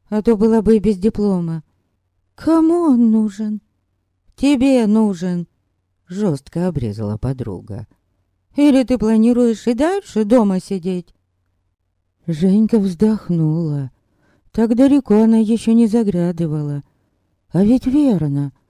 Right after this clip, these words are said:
Что ей делать? К родителям возвращаться и весь следующий год слушать о том, какая она, Женька,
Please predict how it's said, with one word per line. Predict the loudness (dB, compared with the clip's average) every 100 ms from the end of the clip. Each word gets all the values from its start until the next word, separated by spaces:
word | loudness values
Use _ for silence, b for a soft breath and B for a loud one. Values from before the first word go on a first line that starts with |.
| _ _
Что | -16 2 4 4
ей | 4 0 0
делать? | 0 0 0 -4 -6 -12 _ _ _ _ _
К | -2
родителям | 0 4 2 2 2 2 2
возвращаться | 0 0 -2 -2 -8 -8 _ -12 -12 _ _
и | -4
весь | 2 2 2
следующий | -2 -2 2 2 2 -2
год | 0 0 0
слушать | -2 0 0 0 -2 -4 -4 b b
о | -6 0
том, | 2 4
какая | 2 2 2
она, | 2 2 0
Женька, | -2 -2 -2 -4 -8